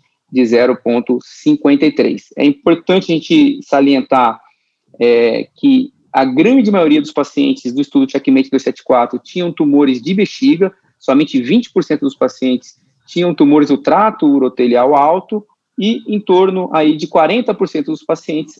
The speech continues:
eram P D L um positivo, né? Ah, durante a apresentação, ah, quando foi se apresentado o benefício em relação ao subgrupo, ah, o único subgrupo que aparentemente,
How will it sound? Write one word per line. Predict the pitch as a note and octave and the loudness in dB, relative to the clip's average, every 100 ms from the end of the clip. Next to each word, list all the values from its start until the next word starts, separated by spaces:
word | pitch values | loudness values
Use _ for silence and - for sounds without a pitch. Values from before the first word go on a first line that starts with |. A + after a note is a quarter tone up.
| - | -4
eram | D3 C#3+ D3 D3+ _ _ - | 0 0 -2 -6 _ _ -2
P | D3 | 0
D | D3 | 2
L | D3+ C#3+ C#3+ B2+ | 2 2 2 0
um | B2+ C#3+ _ _ _ _ - | -2 -6 _ _ _ _ -2
positivo, | D3+ D#3 F3 - B2 A2 - _ _ _ _ _ | 0 2 -2 -4 -4 -4 -8 _ _ _ _ _
né? | - A#2+ - _ - | -10 -10 -12 _ -6
Ah, | C#3 C#3 C3+ C#3 | 0 2 2 0
durante | E3+ F#3 G3+ | 0 0 0
a | |
apresentação, | F3+ E3+ D#3+ D3+ - D#3 D3+ D3 C3+ - _ _ - | -4 -4 -2 -2 0 0 2 0 -2 -8 _ _ -8
ah, | B2+ B2 B2 | -4 -2 -2
quando | - D3 | -2 -4
foi | C#3+ D3+ | -2 -4
se | D3 | -2
apresentado | - C3+ C#3+ C3+ C#3 C3+ C#3 | -4 -2 -2 0 0 2 0
o | C3+ - | -2 -4
benefício | C3+ D#3 D3+ - F#3 D#3+ | -2 0 -2 -4 -8 -4
em | |
relação | D3+ C#3+ - D3+ | -2 -2 -2 -2
ao | D#3 | -2
subgrupo, | - F3+ E3 E3 G#3 - G#3 _ _ _ - | -4 -6 -4 -2 -2 -4 -10 _ _ _ -4
ah, | D3 | -2
o | D3 | 0
único | E3 A3+ A3+ | 2 0 -2
subgrupo | - D#3+ C#3+ D#3 D3 C#3 C3 - _ _ | -4 -2 0 2 2 0 -2 -4 _ _
que | - D3+ | 0 2
aparentemente, | F#3 - E3 D#3+ - C#3 C#3 C3+ - B2+ A2+ | 2 0 -4 -4 -6 -4 -4 -6 -8 -10 -10